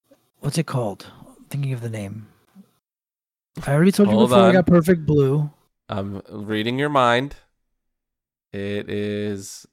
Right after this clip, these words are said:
Speaker 2: Evangelion.
Speaker 1: No.
Speaker 2: Oh,
Speaker 1: I
Speaker 2: did you
Speaker 1: got
Speaker 2: get
Speaker 1: Perfect
Speaker 2: manga?
Speaker 1: Blue the other day. No, no, no. It's,
Speaker 2: Oh, okay.
Speaker 1: uh, it's anime.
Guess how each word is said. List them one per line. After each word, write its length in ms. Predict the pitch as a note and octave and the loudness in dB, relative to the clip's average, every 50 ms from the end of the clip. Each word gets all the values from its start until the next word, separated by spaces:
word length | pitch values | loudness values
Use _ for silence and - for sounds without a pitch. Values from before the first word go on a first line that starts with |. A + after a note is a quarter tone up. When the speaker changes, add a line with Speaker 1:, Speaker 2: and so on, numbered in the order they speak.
| _ - | _ -8
Speaker 2:
Evangelion. 640 | - G#2 G2+ G#2 G2+ G#2 F#2+ F2+ E2+ - E2+ E2+ - - _ _ _ _ _ _ _ _ _ _ _ F3+ F3 | -6 -6 -4 -6 -6 -8 -8 -10 -12 -14 -16 -18 -20 -20 _ _ _ _ _ _ _ _ _ _ _ _ _
Speaker 1:
No. 500 | F#3 G3 F#3+ F#3+ F#3+ F#3+ F#3+ F#3+ F#3+ F#3 _ _ _ _ _ _ _ _ _ _ _ _ _ _ _ _ _ _ _ _ _ _ _ _ _ - - - | -20 -20 -20 -18 -16 -16 -16 -16 -18 -20 _ _ _ _ _ _ _ _ _ _ _ _ _ _ _ _ _ _ _ _ _ _ _ _ _ -8 0 2
Speaker 2:
Oh, 80 | B2+ | 2
Speaker 1:
I 20 | B2 | 2
Speaker 2:
did 100 | D#3 D#3+ | 4 4
you 60 | F3 | 4
Speaker 1:
got 60 | G3 | 4
Speaker 2:
get 100 | C#3 - | 4 4
Speaker 1:
Perfect 180 | A3 A3+ A2+ A#2 | 4 6 6 6
Speaker 2:
manga? 280 | B2 C3+ C#3 D3 D#3 F3+ | 4 4 2 0 2 4
Speaker 1:
Blue 160 | F3+ F3+ F3 | 4 4 4
the 180 | D#3 D#3+ D#3 D3+ | 4 2 2 2
other 180 | C#3 C#3 C3+ | 0 -2 -4
day. 400 | B2 B2 C3+ B2+ B2 B2+ C3 C3+ B2+ | -4 -4 -6 -6 -4 -4 -6 -4 0
No, 180 | D#3 E3+ F#3 G3 | 2 6 6 8
no, 180 | G#3 G#3+ G3+ | 8 8 8
no. 220 | F3+ D#3+ C#3 B2 - | 6 6 4 0 -2
It's, 80 | A#2 A2 | -2 0
Speaker 2:
Oh, 120 | G#2 G3+ | 0 0
okay. 180 | G3+ - - F#2 | -2 -2 -6 -6
Speaker 1:
uh, 220 | - - D3+ D3 C#3+ | -6 -4 -4 -4 -4
it's 240 | C#3 E3 D#3 - | -4 -6 -6 -6
anime. 480 | - F3 F3 D#3+ C3+ B2 A2 G2+ G#2+ A#2 | -4 -2 -2 -2 -2 -4 -6 -10 -12 -14